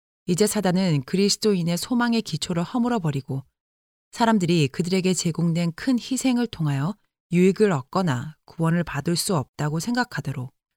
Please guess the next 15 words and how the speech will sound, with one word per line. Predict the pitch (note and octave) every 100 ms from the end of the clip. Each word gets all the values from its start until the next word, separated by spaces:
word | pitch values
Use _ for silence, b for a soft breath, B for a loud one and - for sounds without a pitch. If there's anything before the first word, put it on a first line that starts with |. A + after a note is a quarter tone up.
| -
그들의 | F3+ G3 G3
마음을 | D#3+ D3 F3
돌이키고자 | F3 E3 F#3 - F3 E3+ D#3+
애쓰고 | C#3 - F3 F#3
있다. | C#3 - C#3+ C#3+ _ _ _ _ _ _ _ _
그는 | - A3 F#3+
자신의 | D#3 F3 E3+ A3+ A3
모든 | D#3+ D3+ F3+ G3
속임수와 | - B3+ B3+ A#3+ - E3 D#3 C#3 C3+
불의를 | - F#3 F#3+ F#3
통하여 | - A3 F#3 C#3+ D3+ G3+ _ _ -
타락한 | B3 A#3+ B3 A#3
사람이 | F#3+ E3 E3+ D#3 C#3
속죄 | - - - B3
없이도 | C3+ C#3+ - - F#3 C#3 B2+